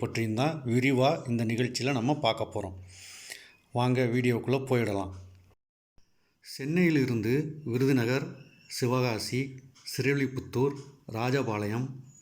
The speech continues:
சங்கரன்கோவில், கடையநல்லூர், தென்காசி, செங்கோட்டை ஆகிய தென் மாவட்ட பகுதிகளுக்கு வருவதற்கு ஏற்கனவே நான்கு ட்ரெயின்கள் உள்ளன. கொல்லம் எக்ஸ்பிரஸ்,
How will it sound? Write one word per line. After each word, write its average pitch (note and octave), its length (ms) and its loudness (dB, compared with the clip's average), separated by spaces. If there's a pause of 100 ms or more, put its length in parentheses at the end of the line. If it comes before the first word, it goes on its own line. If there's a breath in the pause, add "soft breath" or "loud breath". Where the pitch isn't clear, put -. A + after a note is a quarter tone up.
சங்கரன்கோவில், B2 840 0 (540 loud breath)
கடையநல்லூர், A#2+ 720 0 (440 loud breath)
தென்காசி, C3 680 0 (520 loud breath)
செங்கோட்டை B2+ 540 0 (800 loud breath)
ஆகிய A#2+ 260 0 (400)
தென் D3+ 280 2
மாவட்ட D3+ 320 2 (140)
பகுதிகளுக்கு A2+ 560 -2 (580 loud breath)
வருவதற்கு B2+ 720 2 (640 loud breath)
ஏற்கனவே C3+ 500 0 (640 loud breath)
நான்கு C#3+ 520 2 (720)
ட்ரெயின்கள் C3+ 500 2 (300)
உள்ளன. A2+ 300 0 (1500)
கொல்லம் D#3+ 460 4
எக்ஸ்பிரஸ், - 420 -2